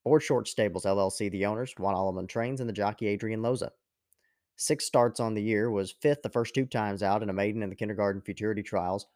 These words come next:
won three in a row after that, a maiden at La Salle,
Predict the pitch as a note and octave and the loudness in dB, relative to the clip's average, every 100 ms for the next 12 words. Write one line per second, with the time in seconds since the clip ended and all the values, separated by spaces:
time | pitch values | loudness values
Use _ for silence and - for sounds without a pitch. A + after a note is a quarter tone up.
0 | _ - A#2 E3 D3+ C#3+ B2+ G#2+ A2+ B2 | _ 0 2 2 2 0 2 4 6 6
1 | G2+ G2+ F#2 G2 G#2+ F#2+ G2+ G#2 G2 F#2+ | 6 2 0 0 2 0 0 0 -2 -2
2 | F2+ G2 F#2+ - G#2 G2+ A#2+ | 0 0 0 0 0 2 0